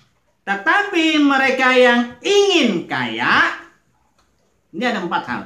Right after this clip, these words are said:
Dia terjatuh dalam empat hal. Yang ingin kaya ya, nanti kita bahas inginnya itu apa maksudnya. "Tetapi mereka yang ingin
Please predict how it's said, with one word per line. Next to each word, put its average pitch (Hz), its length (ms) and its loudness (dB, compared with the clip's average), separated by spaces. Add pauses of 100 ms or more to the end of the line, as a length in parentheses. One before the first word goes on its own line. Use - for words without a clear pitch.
(380)
Dia 151 240 -4
terjatuh 127 480 -6
dalam 123 320 -8
empat 131 400 -14
hal. 87 160 -18 (500)
Yang 160 240 -2
ingin 254 240 2
kaya 262 220 2 (100)
ya, 175 60 -4 (100)
nanti 170 160 -10
kita 151 160 -12
bahas 135 240 -10
inginnya 120 400 -10
itu 120 160 -18
apa 117 160 -16
maksudnya. 104 320 -16 (1040)
"Tetapi 311 400 0
mereka 311 320 4
yang 269 160 0
ingin 370 420 0